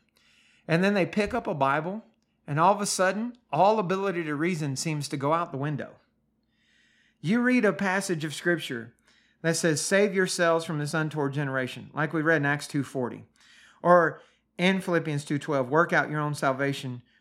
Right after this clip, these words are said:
with fear and trembling." Or passages like we read in, in Galatians six, seven through ten and Titus two eleven through fourteen,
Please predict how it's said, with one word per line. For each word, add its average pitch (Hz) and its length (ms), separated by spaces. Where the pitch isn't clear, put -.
with 147 160
fear 151 240
and 131 80
trembling." 120 480
Or 196 240
passages 185 640
like 156 300
we 156 200
read 160 340
in, 139 200
in 147 160
Galatians 143 440
six, 151 260
seven 139 260
through 123 140
ten 165 400
and 113 140
Titus 156 260
two 165 160
eleven 147 280
through 139 160
fourteen, 160 600